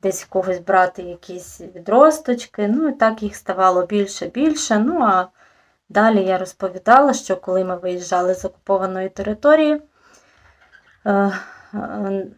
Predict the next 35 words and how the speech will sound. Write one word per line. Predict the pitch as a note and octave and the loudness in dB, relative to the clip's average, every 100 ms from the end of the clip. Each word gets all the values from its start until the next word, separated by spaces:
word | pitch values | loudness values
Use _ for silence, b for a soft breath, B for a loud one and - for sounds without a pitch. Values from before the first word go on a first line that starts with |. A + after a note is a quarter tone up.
| _ _ _ - | _ _ _ -2
наше | G#3+ G3 - F#3 | 2 2 2 -6
місто | F3+ F3 F#3 | -6 -8 -8
наразі | F3+ F3+ F3 F3+ | -4 -4 -4 -8
в | - | -14
окупації, | - G#3 C4 D4 C#4+ A#3 G#3 | -12 2 4 4 0 0 0
ми | G3 G3 F#3 E3 _ _ _ _ _ _ _ _ _ _ _ _ _ - G#3 | 0 -4 -4 -6 _ _ _ _ _ _ _ _ _ _ _ _ _ -12 -4
зараз | G3 F3 F3 - | 0 2 0 2
далеко | G3+ C4+ C#4 | 6 6 6
від | B3+ C4 | 4 6
дому | B3+ B3 A#3 | 6 6 4
проживаємо. | A3+ A3 A3+ G#3+ G#3+ G3+ G3 G3+ b b b b b | 0 -4 0 2 2 2 -2 -8 b b b b b
І | A#3 | 0
ось | A#3 A3+ | 2 2
тут | C4+ C4+ - | 2 0 0
потрошку-потрошку | G#3+ A3 A#3 - G#3 - G#3 A#3 C#4 C#4 - | -2 2 2 0 -10 -10 0 4 4 2 -2
я | G#3 G#3+ | 2 2
собі | G#3+ F#3+ G#3 | 0 -2 0
обіцяла, | G3 G3 - A3 G#3 G3 | 0 -4 0 4 4 2
звісно, | F#3+ G3 - G3 | -2 -10 -8 -10
що | - - | -8 -4
я | G3+ F#3+ | 0 0
не | F#3+ | -2
набиратиму | F#3+ F#3+ G#3+ A#3+ C#4 C#4+ C#4 | -4 -2 4 6 6 4 4
рослин, | C4 C4 - A#3 A#3+ A#3 | 4 2 0 2 4 4
що | A3+ G#3 | 0 -2
я | G3 F#3+ | -2 -2
не | F#3+ | -2
буду | A#3 B3 B3 | 0 2 4
їх | A#3 A3+ | 2 2
розмножувати, | G3 F#3+ G#3 A#3 B3 A3+ A3 A3 G#3+ | 0 2 4 6 4 2 -2 -4 -4
розводити, | G3+ G3 - A3 A#3 A3+ A3 G#3 | -4 -6 -6 -2 -2 -2 -6 -4
але | G3+ G3+ | -2 -2
все | - G#3+ | -2 -6
ж | G#3+ - | -6 -12
таки, | - G#3 | -4 -2